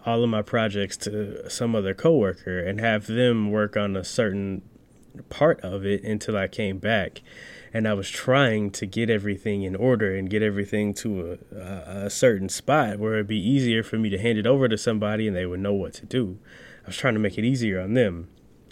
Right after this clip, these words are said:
But since I got this call, <laughs> I didn't have time to do that, man. I,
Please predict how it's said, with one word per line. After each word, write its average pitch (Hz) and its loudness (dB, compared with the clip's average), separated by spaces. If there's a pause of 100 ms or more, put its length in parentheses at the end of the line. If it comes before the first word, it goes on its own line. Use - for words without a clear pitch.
(420)
But 131 4 (280)
since - -2
I 117 6
got 113 4
this 107 -4
call, 117 2 (400)
<laughs> - -16
I - -2
didn't 120 0
have 101 0
time 95 -4
to 87 -8
do 107 -4
that, 82 -4
man. 95 -4
I, 120 2